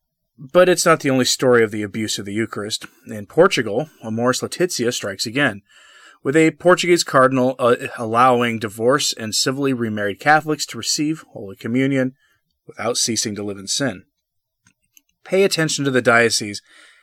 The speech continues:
that is at the center of this. From LifeSite News, quote, In an article published in January by the Portuguese daily journal,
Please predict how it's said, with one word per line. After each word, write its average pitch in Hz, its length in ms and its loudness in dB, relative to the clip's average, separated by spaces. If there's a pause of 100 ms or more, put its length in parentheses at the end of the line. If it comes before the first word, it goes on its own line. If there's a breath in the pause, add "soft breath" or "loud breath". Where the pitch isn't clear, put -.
(220 soft breath)
that 117 120 2
is 117 140 0
at 113 80 -4
the 107 80 -6
center 104 400 -2
of 92 100 -16
this. 92 340 -10 (600)
From - 280 -2
LifeSite 120 440 2
News, 95 340 -12
quote, 101 440 -8 (840)
In 147 180 2
an 175 120 4
article 180 320 6
published 147 440 2
in 135 80 0
January 117 500 2
by 110 220 0
the 101 120 -4
Portuguese 139 580 -2
daily 117 420 0
journal, 107 480 -6